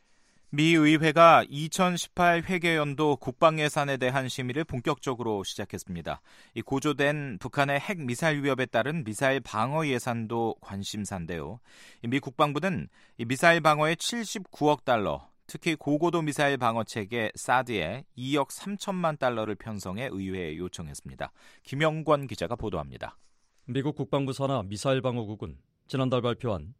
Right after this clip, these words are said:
Speaker 2: 이천십팔 회계연도 예산으로 총 칠십구억 달러를 책정해 의회에 제출했습니다. 이번 예산안은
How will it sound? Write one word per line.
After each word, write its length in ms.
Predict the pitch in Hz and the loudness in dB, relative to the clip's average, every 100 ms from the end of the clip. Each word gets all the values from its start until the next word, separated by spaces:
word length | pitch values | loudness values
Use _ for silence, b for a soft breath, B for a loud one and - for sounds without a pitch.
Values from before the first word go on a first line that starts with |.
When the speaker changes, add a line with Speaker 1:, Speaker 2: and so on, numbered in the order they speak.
| _ _ | _ _
Speaker 2:
이천십팔 640 | 120 117 135 120 - 123 101 | -6 0 0 -2 0 0 0
회계연도 460 | 147 123 127 123 127 | -2 0 0 0 0
예산으로 500 | 110 107 110 104 64 _ _ _ _ _ | -2 -2 -6 -6 -10 _ _ _ _ _
총 360 | - 135 127 110 _ _ | -2 0 0 -4 _ _
칠십구억 680 | - - - 123 - 120 131 | -10 -6 -6 -8 -2 0 0
달러를 380 | - 135 127 123 | 2 2 4 0
책정해 600 | - 131 - 113 113 98 - _ _ - | -4 -10 -6 -4 -2 -4 -8 _ _ -4
의회에 440 | 120 113 110 92 - | -2 0 0 -2 -6
제출했습니다. 760 | 110 - 92 82 - 90 69 _ _ _ _ _ _ _ _ _ | -12 -8 -8 -8 -10 -10 -12 _ _ _ _ _ _ _ _ _
이번 260 | - 127 135 | 0 2 4
예산안은 600 | 131 123 127 131 131 67 | 4 4 2 0 -2 -6